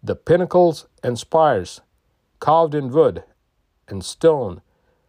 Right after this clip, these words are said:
adorning most cathedrals,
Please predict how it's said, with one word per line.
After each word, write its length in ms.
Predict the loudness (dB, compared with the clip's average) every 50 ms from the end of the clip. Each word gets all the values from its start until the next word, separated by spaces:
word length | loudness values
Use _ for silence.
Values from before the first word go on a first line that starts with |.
| _ _ _ _ _ _ _ _ _ _ _ _ _ _ _ _
adorning 480 | -14 -4 0 2 2 2 2 0 -4 -4
most 480 | -2 2 4 4 4 4 2 0 -4
cathedrals, 760 | -8 -8 -4 -2 -4 -2 -2 -4 -4 -4 -6 -8 -14 -20 -20